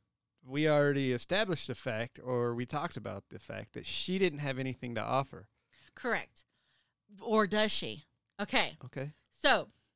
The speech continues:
Speaker 2: Fernandez is like, "Holy shit, she tried to kill herself for me? Oh my God. Okay, all right." So he sat, decides,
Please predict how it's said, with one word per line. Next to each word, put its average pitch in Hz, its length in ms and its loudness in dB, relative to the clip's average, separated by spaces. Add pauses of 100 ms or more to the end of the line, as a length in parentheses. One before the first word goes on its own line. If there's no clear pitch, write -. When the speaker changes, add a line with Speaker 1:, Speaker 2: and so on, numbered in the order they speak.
(1160)
Speaker 2:
Fernandez 339 720 4
is 262 140 -4
like, 214 180 0
"Holy 226 500 -8
shit, - 440 -4
she - 120 0
tried 165 180 -6
to 143 60 -14
kill 202 260 -10
herself 277 400 -8
for 285 160 -10
me? 294 360 -6 (640)
Oh 233 380 -4
my 131 200 -10 (120)
God. 233 460 -8 (100)
Okay, 202 460 -4
all 202 200 -2
right." 92 260 -10 (680)
So 233 200 2
he 330 500 4
sat, 196 600 2
decides, 160 760 -2